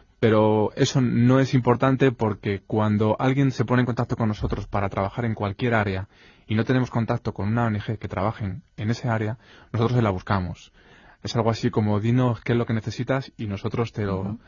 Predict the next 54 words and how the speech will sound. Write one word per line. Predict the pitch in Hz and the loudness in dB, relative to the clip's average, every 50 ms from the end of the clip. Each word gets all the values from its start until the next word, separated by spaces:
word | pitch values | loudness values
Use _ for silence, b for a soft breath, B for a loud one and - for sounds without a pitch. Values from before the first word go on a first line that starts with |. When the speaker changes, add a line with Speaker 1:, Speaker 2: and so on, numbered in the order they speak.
| b b b | b b b
Speaker 1:
te | - 104 | -4 -2
lo | 104 95 | -2 -2
buscamos", | 95 95 - - 101 92 92 95 | -4 -6 -6 -4 -4 -4 -4 -4
¿no? | 98 104 98 | -4 -6 -6
Con | - 101 95 | -4 -4 -4
lo | 92 92 | -4 -2
cual, | - 104 101 95 | -2 -2 -2 -2
aunque | 95 98 - 104 | -2 -4 -2 -2
no | 104 110 117 | -2 0 -2
esté | 117 - 123 | -2 -2 -2
dentro | 117 120 110 - 117 110 | -2 -2 -2 -2 -2 -2
de | 107 | -2
nuestra | 107 107 - - 113 104 | -2 -4 -4 -4 -2 -2
base | 107 107 - 113 | -2 -2 -2 -4
de | 104 | -4
datos, | 107 107 117 - 123 131 156 - B B B B B B B B B | -4 -4 -4 -4 -6 -6 -6 -10 B B B B B B B B B
la | B 107 104 | B -2 -2
buscamos | 101 107 113 - 127 135 139 147 156 151 - | -2 -2 0 4 4 6 6 6 2 2 0
y | 135 | -4
así | 107 101 - 127 | -4 -2 -2 -4
es | 117 - | -2 0
una | 127 113 | 0 -2
forma | 107 - 120 120 123 | 0 0 0 0 0
de | 120 | 0
ir | 110 113 | -2 -2
ampliándola. | 107 107 98 98 95 95 95 92 95 92 95 - _ _ B B B B B B B B B B | -4 -4 -4 -6 -6 -6 -6 -6 -6 -8 -10 -12 _ _ B B B B B B B B B B
Speaker 2:
Y | 170 165 | -6 -4
además | 160 156 160 170 175 190 | -4 -4 -4 -4 -4 -4
después, | 180 185 175 - _ - 196 196 190 196 208 - | -4 -6 -10 -10 _ -4 -2 -2 0 -2 -2 -4
eh, | - - 175 165 160 156 | -6 -6 -6 -4 -4 -6
hacéis | 160 - 180 175 | -6 -6 -6 -6
una | 175 196 196 | -6 -6 -8
especie | 190 - 190 - - 190 | -8 -8 -10 -8 -8 -6
de | 196 202 | -6 -6
seguimiento | 196 - 214 190 170 170 160 170 175 170 165 160 - 196 214 214 B B B B B | -4 -4 -4 -4 -2 -4 -4 -6 -6 -6 -6 -6 -6 -6 -8 -8 B B B B B
del | 175 170 | -10 -8
trabajo | 156 160 160 160 160 151 185 | -6 -6 -6 -6 -6 -6 -6
que | - | -8
está | 170 - - | -8 -8 -8
realizando | 160 160 151 151 147 - 151 147 147 | -8 -8 -8 -8 -8 -8 -8 -8 -8
esa | 143 - | -8 -10
persona, | 135 - 131 - - 147 143 135 120 | -12 -12 -12 -12 -8 -8 -8 -6 -6
¿no? | 127 143 - | -8 -8 -8
Ese | - - 175 | -8 -8 -8
voluntario | 147 139 135 127 127 135 - 143 147 147 151 151 151 | -8 -6 -6 -6 -6 -4 -4 -4 -4 -4 -4 -6 -4
en, | 143 135 131 - - | -4 -6 -6 -6 -6
en | 147 | -6
la | 139 131 | -6 -6
organización | - 135 135 135 143 - 143 139 139 | -6 -6 -6 -6 -8 -6 -6 -6 -6
que, | 135 - 131 127 123 131 117 110 - b b b b b b b | -6 -8 -8 -8 -8 -8 -10 -12 -14 b b b b b b b
que | - 151 | -10 -8
le | 143 | -8
hayáis | 139 139 143 151 - | -6 -6 -8 -8 -10
buscado. | 147 147 - - - 151 135 120 110 | -14 -16 -12 -8 -6 -4 -4 -6 -8